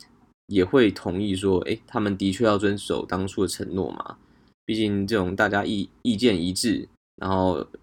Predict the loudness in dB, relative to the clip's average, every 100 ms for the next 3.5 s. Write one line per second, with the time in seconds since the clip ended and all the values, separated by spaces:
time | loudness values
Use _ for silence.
0 | _ _ _ -6 -6 -6 _ -6 0 2
1 | 4 2 0 -6 _ 4 6 6 2 -2
2 | 0 2 0 -4 _ -6 -4 -2 0 2
3 | 2 0 -2 -4 -12